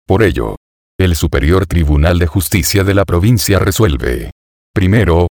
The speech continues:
designar a partir del dieciséis de febrero de mil novecientos ochenta y tres en el cargo de auxiliar con destino en el Juzgado de Paz de Contralmirante Cordero a la señorita Mirta Aurora Sequeira, D N I número dieciséis millones doscientos treinta y cinco mil trescientos setenta y siete,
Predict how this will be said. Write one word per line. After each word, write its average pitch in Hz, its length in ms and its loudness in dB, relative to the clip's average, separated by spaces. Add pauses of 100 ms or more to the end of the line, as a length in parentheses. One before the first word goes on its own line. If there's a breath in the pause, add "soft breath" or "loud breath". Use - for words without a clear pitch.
(160)
designar 107 560 0
a 117 80 2
partir 95 440 0
del 127 180 2
dieciséis 87 580 0
de 76 140 0
febrero 95 480 0
de 82 140 0
mil 104 240 2
novecientos 90 640 0
ochenta 98 380 0
y 98 40 0
tres 90 300 -2
en 95 80 0
el 82 140 2
cargo 92 360 0
de 92 100 2
auxiliar 78 680 0
con 101 180 0
destino 90 480 0
en 98 80 0
el 90 80 0
Juzgado 82 520 0
de 73 100 0
Paz 98 280 0
de 113 120 0
Contralmirante 90 800 0
Cordero 85 500 0
a 104 60 2
la 101 100 2
señorita 101 560 0
Mirta 87 360 0
Aurora 113 360 2
Sequeira, 82 640 0 (220)
D 98 340 2
N 90 180 2
I 90 60 2
número 101 380 2
dieciséis 87 640 -2
millones 87 500 0
doscientos 80 580 -2
treinta 85 300 2
y 85 80 0
cinco 101 400 0
mil 101 220 2
trescientos 80 580 0
setenta 92 440 0
y 82 60 0
siete, 85 560 0